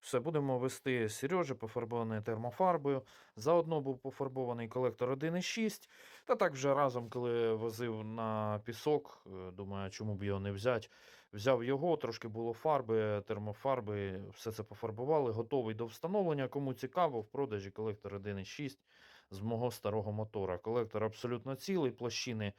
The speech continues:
рівні, шпильки, е, всі ціленькі, е, хороший колектор. А це мій, який буде стояти на один і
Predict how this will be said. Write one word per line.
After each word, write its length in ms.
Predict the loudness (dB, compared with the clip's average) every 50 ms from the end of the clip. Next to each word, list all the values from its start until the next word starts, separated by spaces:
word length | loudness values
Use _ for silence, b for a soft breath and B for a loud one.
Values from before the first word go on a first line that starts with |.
| B B B B B B
рівні, 520 | -4 0 2 2 2 2 2 2 0 0 -2 b b b b
шпильки, 600 | -14 -14 -12 -6 -2 0 0 0 0 -2 -2 0 2
е, 580 | 4 4 4 2 0 -4 -4 -4 -2 -2 -2
всі 260 | -4 -6 -6 -6 -6
ціленькі, 640 | -4 -2 0 0 2 2 0 0 -2 -2 -2 -2 -2 -2 -6 B B B B B _
е, 260 | -8 -4 -2 -2 -2
хороший 400 | 0 0 0 2 2 0 0 -4
колектор. 440 | -2 -2 -2 -2 -2 -4 -6 -12 -16 B B B B B
А 260 | B 2 4 4 4 2
це 260 | 0 0 0 0 0
мій, 220 | 0 -2 -4 -4
який 320 | -2 -4 -4 -4 -6 -8 -8
буде 220 | -8 -4 -4 -4
стояти 460 | -4 -4 -2 0 2 2 0 0 -2
на 220 | -2 -2 0 0 0
один 280 | 0 -2 -2 -2 -2
і 60 | -2